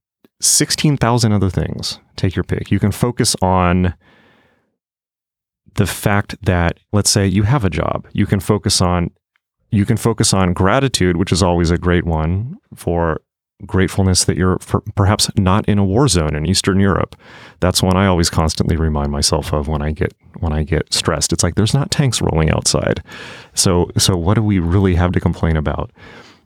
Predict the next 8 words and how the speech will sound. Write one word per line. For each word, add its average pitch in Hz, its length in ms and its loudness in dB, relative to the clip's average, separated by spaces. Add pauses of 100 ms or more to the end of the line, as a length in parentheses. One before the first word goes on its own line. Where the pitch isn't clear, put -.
(140)
And, 87 580 0 (380)
or 120 380 2
you 113 160 0
can 110 160 0
simply 110 580 2
shift - 400 -2
your 101 100 2
focus 104 640 0